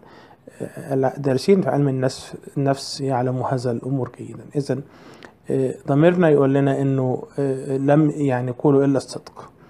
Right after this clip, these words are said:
أيضًا الجزئية الأخرانية، آه، وهي، آه، جزئية إن شخص يع-، يعطي أوامر أين ترمى ال-، الحديدة. الحديدة فيها، هل فيها آثار دماء؟ لا ينبغي أن يكون فيها آثار دماء لو هي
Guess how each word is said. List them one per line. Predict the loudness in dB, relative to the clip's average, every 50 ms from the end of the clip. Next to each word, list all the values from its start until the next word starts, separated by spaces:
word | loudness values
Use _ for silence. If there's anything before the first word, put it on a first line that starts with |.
| -20 -20 -20 -20 -20 -20 _ _ 2
أيضًا | 4 4 4 4 2 2 0 -4 -10 -20 -20 -20 -20 -20 _ _
الجزئية | -6 -2 -2 -2 0 2 2 2
الأخرانية، | 2 0 -2 -2 -4 -2 0 2 2 2 2 2 0 -4 -8 -16 -18 -18 -18 -18 -18 -20 -14 -8 -4
آه، | -2 -2 -2 -2 -4 -6 -4 -2 2
وهي، | 2 2 2 2 2 2 2 0 -2 -10 -20 -20 -20 -20 -20 -20 -20 -20 _ _ _ -4
آه، | -2 0 0 -2
جزئية | 2 0 0 0 2 2 4 4 4 2 -2 -16 -20 -4 -2
إن | -2 0 0 -2
شخص | 0 0 0 0 0 -8 -8 -8 -8 -10 -10 -6 -2
يع-، | 2 2 2 2 4
يعطي | 4 4 6 6 4 2 -2 -8 -4 -2
أوامر | 0 2 2 2 2 2 -2 -4 -4 -8 -20 -20 -20 -20 -20 -20 _ _ 2
أين | 4 4 4 2 2
ترمى | 2 2 2 2 0 0 -2 -4 -8 -16 -18 -14
ال-، | -10 -8 -6 -6 -6 -4 -4 -4 -4 -4 -6
الحديدة. | -6 -6 -6 -6 0 2 2 4 4 4 2 0 -6 -16 -20 -20 -20 -20 -20 _ -4
الحديدة | -4 -2 0 2 2 2 2 2 -2 -6 -6 -4 -4 -6
فيها، | -6 -2 2 2 2 2 2 -2 -4 -6 -8 -10 -8
هل | 0 2 2 0
فيها | 2 2 2 2 4 4 2 2 0 -4 -4 -4
آثار | -4 -4 0 2 4 4 4 2 0
دماء؟ | -4 -6 -4 0 2 2 2 2 -2 -6 -4
لا | 0 2 4 4
ينبغي | 4 4 4 4 4 4
أن | 2 0
يكون | -2 -2 -2 -4 -4 -4
فيها | -6 -4 -2 -2 -2
آثار | -2 0 -2 -2
دماء | -2 -4 -6 -4 -4 -4 -2
لو | -2 -2 0
هي | 0 2 2 2 2 0